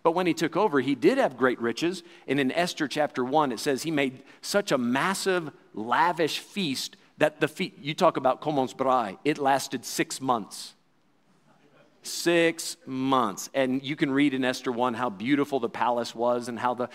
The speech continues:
they had marble of different colors and hangings of different colors, just a gorgeous,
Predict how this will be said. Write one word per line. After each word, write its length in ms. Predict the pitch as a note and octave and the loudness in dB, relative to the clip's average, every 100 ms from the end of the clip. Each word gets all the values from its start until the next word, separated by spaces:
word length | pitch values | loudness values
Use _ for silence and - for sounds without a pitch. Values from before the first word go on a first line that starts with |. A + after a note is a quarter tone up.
| - | -8
they 80 | A#2+ | -2
had 120 | B2 | 0
marble 560 | A2+ A2+ A#2+ C3 C3 B2 | 0 0 2 2 2 0
of 120 | B2+ | 0
different 340 | A2+ B2 B2+ - | -2 -4 -8 -6
colors 480 | - A2+ A#2+ A#2 | -4 -2 -2 -4
and 100 | A#2+ | -6
hangings 480 | A2 B2 B2+ B2 B2 | -4 -2 0 -2 -2
of 120 | B2 | -4
different 320 | A2+ B2+ B2 G#2+ | -4 -4 -4 -2
colors, 260 | A#2+ A#2+ | -2 0
just 220 | B2 D3+ | -4 -4
a 40 | B2 | -4
gorgeous, 640 | G2 A2+ C3 B2 A2+ - | -4 -2 0 -2 -6 -10